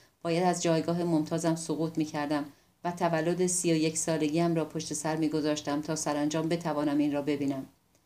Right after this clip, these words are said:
فرزندم را به مهد کودک می‌فرستادم و با عجله کارهای خانه را انجام می‌دادم.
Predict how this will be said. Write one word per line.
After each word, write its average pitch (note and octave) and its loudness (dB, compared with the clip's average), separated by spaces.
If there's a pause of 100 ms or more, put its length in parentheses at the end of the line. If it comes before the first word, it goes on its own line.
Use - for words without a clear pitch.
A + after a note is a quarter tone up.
(320)
فرزندم A3+ 4
را G#3+ 4
به G3 4
مهد F3+ 0
کودک F3+ 0
می‌فرستادم E3 0 (360)
و F#3 -2
با F3 2
عجله F3+ 2
کارهای E3 2
خانه D#3+ 0
را D#3+ 2
انجام D3+ 0
می‌دادم. C#3 -2